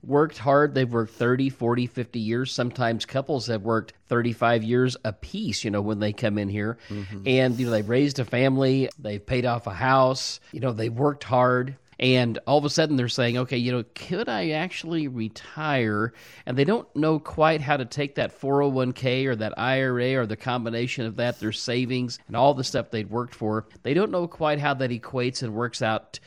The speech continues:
Speaker 1: to a cash flow. And so that's one of the big jobs that we have to do here, is to help people, number one, understand how much money they actually need in retirement. And then number two, do they have the assets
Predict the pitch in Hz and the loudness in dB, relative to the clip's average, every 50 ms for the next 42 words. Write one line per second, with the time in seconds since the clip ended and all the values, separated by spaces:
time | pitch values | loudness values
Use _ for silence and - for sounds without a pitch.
0 | - - - - 131 113 110 107 - - - 135 123 127 131 127 - - - 120 | -20 -18 -10 -4 -2 -2 -2 -2 -4 -6 -2 0 2 2 2 0 -2 -6 -6 -4
1 | 107 101 87 73 - - - - - - - - - - 110 120 113 - - 123 | -2 -2 -2 -4 -6 -10 -14 -18 -20 -20 -20 -12 -8 -6 -6 -4 -2 0 2 2
2 | 120 113 123 143 165 - - 139 143 151 143 135 120 110 127 127 127 - - - | 2 2 2 0 0 -2 -2 -2 0 0 0 -2 -2 -2 -2 -2 -2 -6 -12 -8
3 | 104 131 123 117 117 110 113 113 - 87 104 104 101 104 120 110 104 - 110 104 | -4 0 2 2 0 0 -2 -6 -6 -6 -6 -6 -4 -4 -4 -6 -6 -8 -8 -6
4 | 135 190 240 214 165 123 113 110 110 - - 113 113 - 120 113 127 127 123 - | -4 -2 0 0 2 2 2 2 0 -2 -2 -4 -6 -6 -4 0 0 0 0 0
5 | 131 120 - 110 110 113 127 113 113 113 110 135 175 185 143 - 104 139 127 123 | -4 -4 -4 -4 -2 -2 -2 -2 -2 -2 -2 0 0 2 2 0 0 -2 -4 -4
6 | 113 - - 175 175 190 160 135 143 135 135 127 117 - 131 120 123 120 110 107 | -6 -6 -4 -4 -2 -2 -2 -2 -4 -4 -4 -4 -6 -6 -4 -4 -2 -2 -2 -2
7 | 107 80 95 107 110 - - 110 104 101 101 107 143 208 247 208 131 104 104 101 | -2 -2 -4 -4 -6 -6 -6 -6 -4 -4 -2 -2 -2 0 0 -2 -2 -2 -4 -4
8 | - 110 104 101 101 104 113 101 - - - 127 143 147 143 143 156 156 143 127 | -4 -4 -4 -4 -2 -4 -4 -6 -6 -6 -4 -2 0 0 0 0 -2 -2 -4 -8
9 | - - 240 247 220 139 123 123 - - 104 104 135 196 233 226 202 170 156 151 | -10 -8 -4 0 0 0 0 0 -4 -10 -6 -2 -2 0 0 2 0 2 2 2
10 | 147 147 127 139 135 127 120 117 117 117 - - 113 110 117 - - - - | 2 0 0 -2 -2 0 2 0 0 0 -2 -2 -2 -2 -2 -4 -6 -10 -10